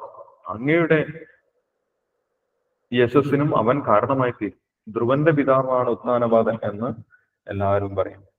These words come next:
അല്ലെ? ഉത്ഥാനപാദനെ നമ്മൾ എങ്ങനെയാണ് അറിയുന്നത്?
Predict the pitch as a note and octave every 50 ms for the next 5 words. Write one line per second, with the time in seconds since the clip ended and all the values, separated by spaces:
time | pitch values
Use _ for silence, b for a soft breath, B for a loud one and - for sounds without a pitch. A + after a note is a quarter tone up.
0 | _ _ _ _ _ _ _ _ _ - G2+ G2 F#2 - - _ - A#2+ A#2+ B2+
1 | B2+ B2 B2 A#2+ B2 B2 B2 A#2 A#2 A#2 A2+ A2+ A2+ A2+ A2 A2 A2 G#2+ G#2 G#2
2 | G2+ G2 G2+ G2+ G2+ G2 G#2 G2+